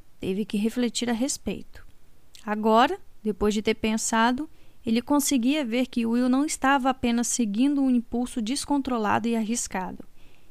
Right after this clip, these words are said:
Ele confiava na linha de raciocínio do aprendiz de arqueiro.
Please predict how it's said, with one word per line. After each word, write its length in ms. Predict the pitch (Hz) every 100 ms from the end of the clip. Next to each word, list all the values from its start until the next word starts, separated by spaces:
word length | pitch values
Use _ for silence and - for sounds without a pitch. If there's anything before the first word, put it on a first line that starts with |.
| - -
Ele 200 | 226 214
confiava 640 | - 240 - 254 233 277
na 160 | 277 262
linha 240 | 247 311
de 80 | 330
raciocínio 580 | 285 262 247 226 254 247
do 80 | 233
aprendiz 500 | 226 226 220 202 202
de 60 | 226
arqueiro. 460 | - - 196 -